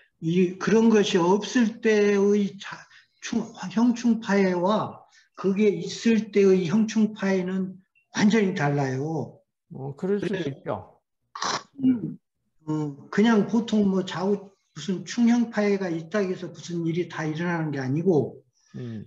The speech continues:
Speaker 1: 그렇게 왕지가 합을 하고 있을 때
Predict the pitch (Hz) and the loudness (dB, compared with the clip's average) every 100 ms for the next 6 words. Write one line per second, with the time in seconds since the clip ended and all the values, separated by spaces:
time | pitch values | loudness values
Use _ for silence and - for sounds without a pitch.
0 | - 185 220 208 - 220 254 254 - _ | -4 0 2 0 0 2 2 -2 -16 _
1 | _ _ - 151 147 190 226 208 226 220 | _ _ -14 -4 0 4 4 4 4 6
2 | 208 202 202 196 196 196 233 220 269 240 | 6 4 4 2 0 0 -2 0 0 2
3 | 202 196 180 160 - 147 127 - 127 160 | 2 0 -2 -2 -2 -4 -4 -6 -4 -2
4 | 247 - | -4 -6